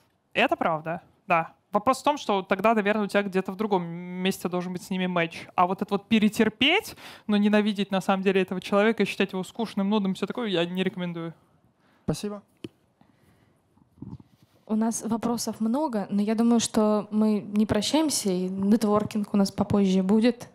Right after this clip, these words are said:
Speaker 1: Будет.
Speaker 3: Еще, да, ну, как бы вы можете остаться, и доклад Серафимы завершающий ровно для того, чтобы вы в спокойном темпе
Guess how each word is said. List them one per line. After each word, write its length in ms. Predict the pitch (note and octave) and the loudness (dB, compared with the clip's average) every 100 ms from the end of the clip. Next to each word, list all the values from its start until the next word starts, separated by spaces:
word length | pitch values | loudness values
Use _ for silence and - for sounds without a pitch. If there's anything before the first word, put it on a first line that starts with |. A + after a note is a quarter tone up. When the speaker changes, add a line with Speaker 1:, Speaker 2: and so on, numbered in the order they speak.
| - - - | -20 -18 -8
Speaker 1:
Будет. 240 | G3 A3 | 0 2
Speaker 3:
Еще, 340 | G#3 D4 E4 D4+ | 4 4 4 2
да, 220 | A#3 G#3 | 2 4
ну, 120 | A3 | 0
как 180 | A3 G3+ | -2 -2
бы 120 | F#3 | 0
вы 380 | F#3 G3 F#3+ F#3 - - | 0 0 -2 -6 -10 -4
можете 260 | G#3 - | -2 2
остаться, 540 | G#3+ G#3 B3 C4+ - A3+ | 0 2 2 2 2 2
и 320 | G3+ F#3+ F#3+ - - - - | 2 2 -2 -4 -14 -12 -2
доклад 440 | A#3 A#3 B3+ B3 | 0 2 2 0
Серафимы 460 | - A3+ A3+ A#3+ A3 | 2 0 2 4 4
завершающий 840 | G3+ G#3 F#3+ C#4 E4 - A3+ F#3+ F#3+ | 4 2 4 4 4 2 2 2 2
ровно 300 | G#3+ G3+ F#3+ | 4 4 2
для 100 | F#3+ | 2
того, 260 | F#3+ G3+ | 2 2
чтобы 300 | C4+ - G3 | 0 0 0
вы 360 | F#3+ G3+ G3+ G3 - - - _ _ _ _ _ _ - | 2 2 2 0 -8 -20 -20 _ _ _ _ _ _ -20
в 200 | G#3 - | -4 -2
спокойном 600 | - A3+ B3 A3+ G#3 G3+ | 0 2 2 2 2 2
темпе 800 | A3+ C4+ C#4 A#3 G#3+ G3+ G3+ | 2 2 4 4 4 4 2